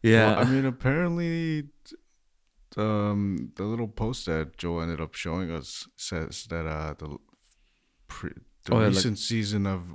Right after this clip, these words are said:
Speaker 2: Walking Dead has <laughs> been really good.
Speaker 1: Rotten Tomato scores.
Speaker 2: Yeah.
Speaker 1: I don't know. Again, that's the, that's the reason why I don't like Rotten Tomato, because it's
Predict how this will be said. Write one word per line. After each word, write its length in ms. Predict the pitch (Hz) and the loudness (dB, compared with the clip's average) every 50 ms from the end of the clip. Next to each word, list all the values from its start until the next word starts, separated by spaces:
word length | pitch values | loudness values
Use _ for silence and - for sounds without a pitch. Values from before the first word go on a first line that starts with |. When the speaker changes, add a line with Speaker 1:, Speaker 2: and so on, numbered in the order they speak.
| - _ - | -18 _ -4
Speaker 2:
Walking 400 | 95 90 87 - - 98 90 76 | -2 -2 -2 -2 -4 -6 -4 -4
Dead 180 | 82 92 104 | -2 -2 -2
has 180 | 101 85 73 - | -2 0 0 2
<laughs> 20 | - | 2
been 200 | 120 90 82 73 | 2 2 0 -4
really 320 | 73 76 82 85 85 82 | -4 -4 -4 -4 -4 -4
good. 140 | - 82 87 | -2 0 2
Speaker 1:
Rotten 220 | 104 113 101 98 95 | 4 4 4 4 2
Tomato 280 | - 107 101 104 104 | 2 0 2 2 2
scores. 460 | 98 - - 107 104 107 117 135 - | 0 -2 -4 -2 -2 -2 -4 -6 -8
Speaker 2:
Yeah. 360 | 82 85 87 82 76 73 71 92 - - - _ _ _ _ - | -6 -6 -6 -4 -4 -6 -8 -10 -14 -18 -20 _ _ _ _ 0
Speaker 1:
I 60 | 131 | 4
don't 160 | 139 131 117 | 4 6 6
know. 320 | 110 104 101 101 107 123 143 - | 6 6 6 4 4 0 -2 -2
Again, 360 | 117 120 123 120 117 110 107 | 2 4 6 6 6 6 4
that's 160 | 110 - - | 2 0 0
the, 260 | 135 120 117 104 - - 50 87 98 - _ _ | 0 0 0 -2 -4 -10 -16 -18 -18 -18 _ _
that's 200 | - 123 - - | -4 -4 -2 -2
the 60 | 131 | 2
reason 340 | 113 113 110 104 104 107 101 | 4 4 4 4 4 2 2
why 180 | 98 95 92 90 | 2 4 2 2
I 40 | |
don't 120 | 95 95 92 | 2 0 -4
like 140 | 90 95 101 | -4 -4 -4
Rotten 180 | 92 95 95 | -4 -4 -4
Tomato, 400 | - - 90 90 92 101 101 107 - | -6 -4 -4 -4 -4 -4 -6 -6 -8
because 520 | 95 - - 90 92 107 120 139 - - _ _ _ _ _ _ _ _ _ _ _ _ _ _ _ _ _ _ _ _ _ _ _ - - - - - - - - - - - _ _ | -8 -8 -6 -8 -6 -6 -8 -10 -14 -18 _ _ _ _ _ _ _ _ _ _ _ _ _ _ _ _ _ _ _ _ _ _ _ -20 -20 -20 -20 -20 -20 -20 -20 -20 -20 -20 _ _
it's 480 | - 107 - - - - - - - | -2 -2 0 0 0 0 -2 -4 -6